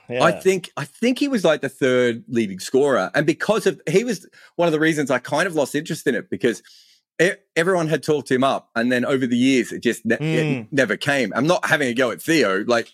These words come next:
Speaker 1: No, no, no, of course.
Speaker 2: but it did feel like it wasn't the same. And I suppose coming from an Australian background where we don't really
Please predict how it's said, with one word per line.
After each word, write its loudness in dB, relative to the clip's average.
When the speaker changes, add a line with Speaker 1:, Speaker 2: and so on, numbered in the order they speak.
Speaker 1:
No, 2
no, -2
no, -4
of -10
course. -10
Speaker 2:
but 4
it -2
did 0
feel 4
like 0
it -2
wasn't 0
the -4
same. 0
And 2
I 2
suppose 0
coming -4
from -6
an 0
Australian 0
background -2
where -2
we -2
don't 0
really -2